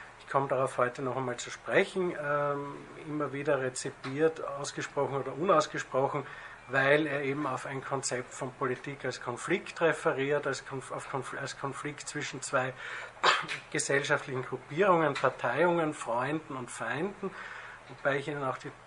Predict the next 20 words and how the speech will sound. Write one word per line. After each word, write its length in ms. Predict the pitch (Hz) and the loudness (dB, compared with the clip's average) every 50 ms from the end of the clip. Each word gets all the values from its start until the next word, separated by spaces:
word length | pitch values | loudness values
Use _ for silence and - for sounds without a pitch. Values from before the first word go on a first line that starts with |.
| - | -8
These 340 | - 139 131 131 143 143 156 | -4 -2 -2 -2 0 0 0
vorgestellt 640 | 131 - - 135 135 139 139 - - 143 131 127 127 | -2 0 0 0 0 2 0 0 0 -2 -2 -2 0
habe, 240 | - 131 123 - 139 | 0 0 0 0 -2
dass 240 | 131 - 131 - - | -4 -4 -4 -6 -4
dieses, 500 | - 147 127 131 127 - - - - - | -4 -2 -2 0 0 0 0 0 0 -2
dass 160 | - 135 - - | -4 -6 -6 -6
diese 200 | 147 131 131 127 | -4 -4 -4 -4
Freund-, 640 | - - - 110 117 127 135 143 156 156 - - - - - - - - - - - - | -4 -4 -4 -2 -2 0 0 0 0 -2 -4 -8 -14 -14 -12 -12 -12 -12 -14 -14 -8 0
äh, 200 | 139 143 147 - - - - 175 180 170 151 127 - - | 2 2 2 2 0 -4 -10 -10 -8 -8 -10 -10 -4 0
Gruppe 560 | - 139 151 165 165 - - 175 165 151 160 | 4 4 4 4 4 10 12 12 12 12 10
überhaupt 400 | 165 175 156 160 151 151 - 170 | 6 6 6 6 4 4 4 0
nur 80 | 165 | 2
dadurch 340 | 156 - 127 127 135 139 - | 6 6 6 6 6 4 0
zustande 480 | - 156 143 - - 127 127 135 147 139 | -2 -4 -4 -2 -2 -2 0 0 -2 0
kommt, 320 | - - 143 139 135 - | 2 2 0 0 0 -2
dass 120 | 151 135 139 | -2 -2 -2
man 180 | 151 143 143 | -2 -4 -2
ihr 60 | 143 | -2
eine 140 | 139 135 131 | -2 -4 -4
Feindgruppe, 880 | 127 - - 127 117 127 151 - - - 156 156 156 - - 170 160 | -2 -2 -2 -2 -2 -2 -6 -6 -6 -4 -4 -4 0 6 8 8 8